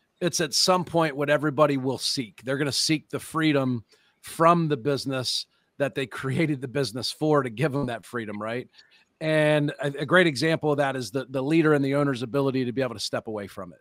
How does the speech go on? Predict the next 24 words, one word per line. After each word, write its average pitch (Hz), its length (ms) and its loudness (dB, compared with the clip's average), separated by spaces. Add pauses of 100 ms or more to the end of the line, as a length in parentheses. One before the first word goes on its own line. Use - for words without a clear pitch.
(160)
It, 139 100 -8
it, 156 120 -2 (120)
it 135 140 -6
doesn't 180 320 6
mean 165 240 6
you 151 120 6
run 147 220 6
a 139 80 0
great 139 340 0
business, 160 340 0
business, 156 420 0
'cause - 160 -4
some 160 160 0
people 135 200 4
step - 280 0
away 143 160 -2
from 135 160 -4
their 131 100 -2
business 123 400 -4 (280)
'cause 139 120 -2
they're 131 100 -2
just 127 240 -2
<laughs> - 0 -
irresponsible. 120 800 -4